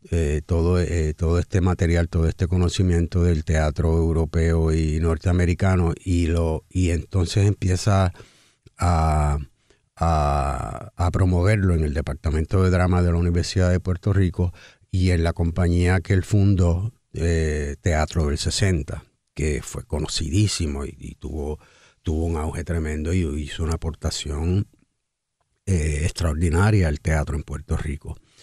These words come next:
Así que, eh, eh, es la década del sesenta en la, eh, cuando él entra en la, en el panorama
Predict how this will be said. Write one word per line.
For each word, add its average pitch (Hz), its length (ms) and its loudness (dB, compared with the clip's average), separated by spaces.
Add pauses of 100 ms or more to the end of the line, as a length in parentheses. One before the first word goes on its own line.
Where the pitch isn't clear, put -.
(480)
Así 95 280 -2
que, 87 680 0
eh, 82 60 -8 (800)
eh, 90 560 0
es 87 140 -2
la 101 180 4
década 101 420 2
del 98 120 4
sesenta 98 640 0
en 92 140 2
la, 87 160 0
eh, 82 260 2
cuando 85 360 0
él 85 100 2
entra 95 640 2
en 87 240 2
la, 80 180 -4
en 92 220 2
el 87 100 2
panorama 95 680 2